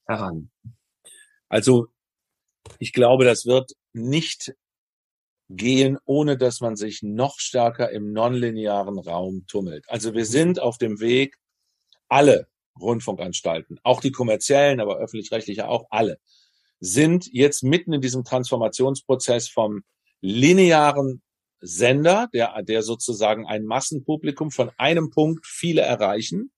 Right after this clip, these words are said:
Speaker 2: also Mass Media, Massenmedium, äh, hin zu einem eigentlich, zu dem nonlinearen,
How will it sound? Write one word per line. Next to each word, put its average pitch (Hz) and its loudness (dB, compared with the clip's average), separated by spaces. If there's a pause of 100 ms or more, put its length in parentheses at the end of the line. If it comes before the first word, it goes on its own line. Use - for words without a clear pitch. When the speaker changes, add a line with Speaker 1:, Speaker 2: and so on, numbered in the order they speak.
(100)
Speaker 2:
also 98 -6 (180)
Mass 127 2
Media, 139 -2
Massenmedium, 160 -4 (760)
äh, 131 6
hin 170 2
zu 175 0
einem 139 0
eigentlich, 151 -2 (260)
zu - -2
dem 123 2
nonlinearen, 147 4